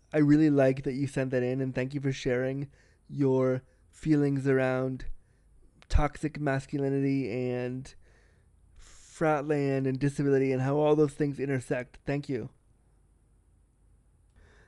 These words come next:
That was a fucking awesome minisode. So, so awesome. And so if you, I wanna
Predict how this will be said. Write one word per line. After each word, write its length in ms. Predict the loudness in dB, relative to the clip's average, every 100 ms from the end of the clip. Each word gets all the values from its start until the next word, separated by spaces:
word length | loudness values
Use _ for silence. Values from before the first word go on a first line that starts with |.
| _ -8
That 320 | 6 12 12
was 200 | 12 12
a 100 | 6
fucking 680 | 4 -14 6 8 8 4 0
awesome 600 | -2 4 4 4 0 4
minisode. 680 | 4 4 4 6 8 8 6
So, 540 | 8 12 12 12 12 12
so 260 | 10 12
awesome. 420 | 12 8 4 2
And 180 | 2 4
so 160 | 10 10
if 100 | 10
you, 360 | 8 8 8 4 -8 -20 -2
I 120 | 8 10
wanna 540 | 10 10 10 8